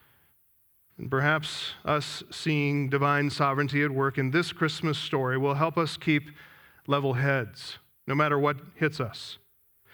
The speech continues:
It'll help us have calm hearts, no matter what water we wade into. It'll help us to have hopeful attitudes as we put our faith and trust in God and in what he's doing. So again,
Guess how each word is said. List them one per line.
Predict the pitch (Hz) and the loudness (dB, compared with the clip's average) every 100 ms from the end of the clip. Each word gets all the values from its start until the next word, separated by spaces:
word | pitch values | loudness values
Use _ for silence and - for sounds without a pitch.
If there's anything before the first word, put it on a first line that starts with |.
| - - | -8 0
It'll | 190 | 2
help | 208 226 | 4 2
us | 208 - | 0 2
have | 208 180 | 2 0
calm | - 214 208 196 | -4 0 2 2
hearts, | 180 - 214 185 120 - - - - _ - | 0 0 2 2 0 -6 -10 -10 -14 _ 2
no | |
matter | 180 196 196 | 4 4 4
what | 170 202 208 160 - - - - | 4 2 2 -6 -20 -20 -20 -14
water | - 165 196 190 | 0 4 4 4
we | 160 175 | 6 6
wade | 165 165 165 160 | 6 6 6 6
into. | 180 180 156 143 113 - - _ _ _ _ _ _ - | 6 4 6 4 2 -4 -16 _ _ _ _ _ _ -8
It'll | 127 135 | -2 2
help | 156 | 2
us | 147 - | 2 0
to | 135 | 2
have | 139 110 | 2 0
hopeful | - 160 151 - 123 101 - _ _ _ - | 0 0 0 -2 -4 -6 -14 _ _ _ -2
attitudes | 139 143 127 - 117 95 - - | 2 2 0 -4 -6 -8 -16 -6
as | 143 139 | -2 0
we | |
put | 143 - 151 | -2 0 2
our | 139 120 - | 2 0 -6
faith | - 170 139 135 | 0 2 2 -2
and | 117 | -4
trust | - 139 117 - | 0 0 0 -4
in | 123 120 110 | -4 -4 -4
God | 131 139 131 113 | -2 0 2 0
and | 120 123 | -2 -2
in | 127 127 110 - | 0 0 -2 -4
what | 135 | -4
he's | - 156 120 | -2 -2 -2
doing. | 117 101 113 _ _ _ _ _ _ | -4 -6 -16 _ _ _ _ _ _
So | - 156 | -4 0
again, | 165 151 120 | 4 2 0